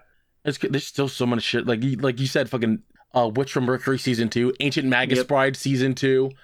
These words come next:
Speaker 2: That's right, that too.
Speaker 1: Fucking Konosuba, an explosion on this wonderful world. There's a lot. There's a lot fucking happening in anime right now. It's crazy. I think that's just about everything that I have. Medi.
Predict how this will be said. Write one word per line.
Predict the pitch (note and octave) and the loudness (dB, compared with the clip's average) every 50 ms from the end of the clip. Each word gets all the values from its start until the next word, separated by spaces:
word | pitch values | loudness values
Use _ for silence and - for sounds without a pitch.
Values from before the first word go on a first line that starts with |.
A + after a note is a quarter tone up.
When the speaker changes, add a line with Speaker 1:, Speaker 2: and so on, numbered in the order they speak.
| _ _ _ | _ _ _
Speaker 2:
That's | - C3 B2+ - - | -4 -4 -4 -2 0
right, | C3 B2+ B2 | 0 0 0
that | - B2+ B2 - | 0 -2 -2 0
too. | - - | 0 0
Speaker 1:
Fucking | C3 C3+ C#3+ C#3 B2 - | 2 2 2 0 -2 -2
Konosuba, | - - D3+ E3 E3+ E3+ D#3+ - - E3+ E3+ D#3+ D3 E3 F3 E3 - | -2 0 2 2 2 2 0 0 0 0 0 2 2 2 0 2 0
an | C#3+ C3+ | 0 0
explosion | C3 C3 - - - - D3+ D#3 D#3 C3+ - D#3+ D#3 | 0 -2 -4 -10 -4 0 0 2 2 2 0 0 0
on | D#3 D#3 | 2 2
this | D#3+ D#3 - D3+ | 0 0 0 0
wonderful | D3+ D3 D#3+ D3+ - D#3+ D3 | 0 0 0 0 0 0 0
world. | C3 C#3+ C#3+ D#3 D#3+ E3 D#3+ D#3+ - - _ _ _ _ _ _ _ _ _ _ _ _ _ | 2 2 2 2 2 0 0 -4 -8 -14 _ _ _ _ _ _ _ _ _ _ _ _ _
There's | - D#3 | -6 -2
a | D#3+ | 0
lot. | A2 G2+ B2 B2+ - - - | 2 4 4 2 0 -2 -2
There's | - D#3 | -2 0
a | D#3 A2 | 0 2
lot | G2 G2 G#2 A#2 B2+ - | 2 2 2 2 0 0
fucking | - - A2+ G#2 - A2+ G2+ | -2 -6 -8 -6 -4 -2 0
happening | G#2 G2 G2 - G2+ F#2+ | 0 0 0 0 0 0
in | F#2+ | 2
anime | F#2+ F#2+ G2 F#2+ | 2 2 2 2
right | F2+ F2+ F2+ F2 | 2 2 2 0
now. | F2+ F2+ F2 | 0 0 -2
It's | - - | -2 -4
crazy. | - - - - G2+ F#2+ F2+ F2 F#2+ F#2 F#2 - _ _ _ _ _ _ _ _ _ _ | -12 -18 -6 -2 -2 -2 0 -2 -4 -6 -6 -8 _ _ _ _ _ _ _ _ _ _
I | - | 0
think | E3+ G#3 C4 | 0 2 0
that's | A#3 - | 0 -2
just | - A2 - | -4 -6 -6
about | G#2+ G2+ G2+ F#2 | -2 -2 0 0
everything | G2 G2 F2 F#2 F#2+ F#2 F2+ | 0 -2 0 0 -2 0 2
that | F2+ F2 | 2 2
I | F2 | 2
have. | F#2 F#2+ F2+ F#2 F#2 F#2+ - - | 0 0 0 0 0 -2 -2 -2
Medi. | D#3 G3 F#4+ G4 - - - - | 0 0 2 0 0 -2 -4 -10